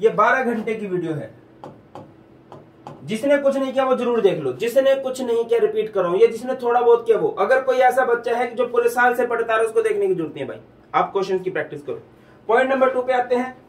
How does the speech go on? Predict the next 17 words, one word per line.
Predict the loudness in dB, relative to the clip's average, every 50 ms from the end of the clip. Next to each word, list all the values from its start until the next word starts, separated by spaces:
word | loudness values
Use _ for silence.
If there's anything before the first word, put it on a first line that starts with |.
| -20 -20 -20 -14 -4
लिंक | 2 2 2 4 4
डिस्क्रिप्शन | 0 0 -2 -2 -8 -10 -8 -6
में | -4 -4 -4
मिल | -4 -2 0
जाएगा, | 4 4 4 4 4 2
आप | -2 -2 -4 -4
YouTube | -6 -10 -10 -8 -4
पे | -4 -4
भी | -2
सर्च | 0 0 0 0 0 -2
कर | -4 -4
सकते | -4 -4 -8 -8 -6 -6
हो। | -6 -6 -8 -12 -18 -20 -20 -20 -20 -20 -20 -16 -8 -2
नेक्स्ट | -2 -2 -2 -2 0
है | -2 0
हमारे | 0 0 0 2 2 2
पास | 2 2 0 0 -2 -4